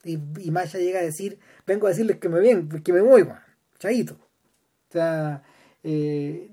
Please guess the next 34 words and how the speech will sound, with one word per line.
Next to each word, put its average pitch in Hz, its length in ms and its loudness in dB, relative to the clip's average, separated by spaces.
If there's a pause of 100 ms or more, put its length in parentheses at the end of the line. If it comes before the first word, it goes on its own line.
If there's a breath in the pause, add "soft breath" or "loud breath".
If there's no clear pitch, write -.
de 156 180 -6
todos 208 200 -4
los 240 120 -8
personajes, 220 880 -12
de 160 140 -10
todos 196 160 -10
los 233 100 -10
personajes 220 580 -14
parece, 190 560 -14
o 175 40 -20
sea, 175 260 -12
el, 160 240 -6 (320 loud breath)
la 180 120 -2
decisión, 220 600 -10
la 190 60 -8
intuición 170 580 -8
de 262 120 -10
Galcev 262 500 -12 (180)
de 151 140 -12
sacarla 220 500 -10
de 247 100 -8
esta, 226 260 -12
de 190 200 -12
este - 160 -16
infierno, 185 640 -10 (840)
eh, 147 540 -4
probablemente 202 520 -2
es 190 60 -12
la 185 80 -10
más 190 140 -10
feliz 208 240 -10
de 226 120 -10
todas. 185 260 -12 (1000)
Porque 156 880 -4